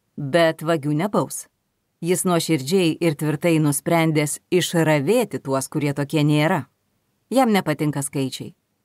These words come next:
Nepatinka jį supantis dvejetainis pasaulis ir jis pasiryžęs jį pakeisti, viena knyga po kitos. Jis įsitikinęs, kad šiaurė ir pietūs, rytai ir vakarai yra ribojamosios sąvokos,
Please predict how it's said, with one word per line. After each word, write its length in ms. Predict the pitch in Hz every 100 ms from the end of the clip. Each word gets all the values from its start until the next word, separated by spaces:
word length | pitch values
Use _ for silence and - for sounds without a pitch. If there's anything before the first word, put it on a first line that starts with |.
| _ _ _
Nepatinka 640 | 185 190 196 185 226 214
jį 140 | 190 165
supantis 640 | - 214 214 185 175 165 -
dvejetainis 800 | 156 175 165 156 190 196 156 -
pasaulis 680 | 147 - 139 127 127 - - _
ir 140 | - 156
jis 140 | 170
pasiryžęs 560 | 165 160 160 160 151 147
jį 60 | 151
pakeisti, 640 | 147 139 208 139 - 131 - -
viena 520 | 139 156 147 151 202
knyga 440 | - 226 208 180 196
po 140 | - 143
kitos. 500 | - 139 131 127 - _ _ _ -
Jis 240 | 196 -
įsitikinęs, 800 | 190 175 160 143 262 147 127 - _ _ _
kad 200 | 170 156
šiaurė 420 | 220 247 208 147 143
ir 100 | 135
pietūs, 480 | 202 208 156 135 -
rytai 400 | 156 160 202 214
ir 140 | 180 151
vakarai 500 | 151 156 170 208 - _ _
yra 220 | 196 196 185
ribojamosios 920 | 196 175 190 220 185 175 160 160 -
sąvokos, 540 | 233 143 120 - -